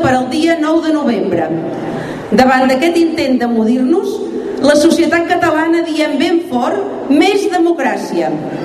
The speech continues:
El dia onze de setembre, gairebé dos milions de persones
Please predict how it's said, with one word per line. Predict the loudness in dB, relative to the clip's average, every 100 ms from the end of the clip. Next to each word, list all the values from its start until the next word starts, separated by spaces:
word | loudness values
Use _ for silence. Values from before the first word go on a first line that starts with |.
| -8 -10 -10 -12 -12 -12 0 2
El | 4
dia | 4 4 4 4
onze | 2 0 -2
de | -2
setembre, | -2 -2 0 0 0 -2 -4 -10 -10 0
gairebé | 2 4 4 2 2
dos | 0 2
milions | 0 0 -2 -2 -2
de | -2
persones | -2 -2 0 2 2 0